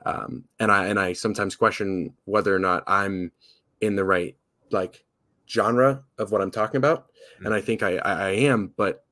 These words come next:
Speaker 1: to what you're saying, I, I think it's, it's just fine-tuning the little things to really perfect it. Um, so, well, you know, I, I really appreciate your time. Um,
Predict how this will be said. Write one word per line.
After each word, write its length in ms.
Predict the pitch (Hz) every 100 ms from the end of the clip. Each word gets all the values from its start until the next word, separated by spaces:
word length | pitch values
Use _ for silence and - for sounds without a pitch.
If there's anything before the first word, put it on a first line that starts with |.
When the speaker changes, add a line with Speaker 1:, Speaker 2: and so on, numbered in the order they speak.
| _ _
Speaker 1:
to 120 | - 101
what 180 | 101
you're 160 | 101 135
saying, 320 | 135 101 92
I, 160 | 90 98
I 60 | 98
think 180 | 110
it's, 220 | 101 - -
it's 160 | 95 -
just 220 | 107 -
fine-tuning 600 | 104 104 95 101 90 85 _ _ _ -
the 100 | 101
little 240 | 104 101
things 440 | - 92 78 - -
to 420 | - 104 95 87
really 260 | 92 90
perfect 380 | 87 90 98 -
it. 180 | 82 - _ - - _ -
Um, 440 | 95 90 82 80 - _ _ _ _ _
so, 400 | - 107 87 - - - - _ -
well, 320 | 139 135 - _ _ _ _
you 80 | 123
know, 80 | 127
I, 160 | 123
I 120 | 113 123
really 280 | 117 147
appreciate 420 | 139 131 - 117 -
your 100 | -
time. 340 | 101 98 95 _ _ -
Um, 520 | 104 95 92 90 87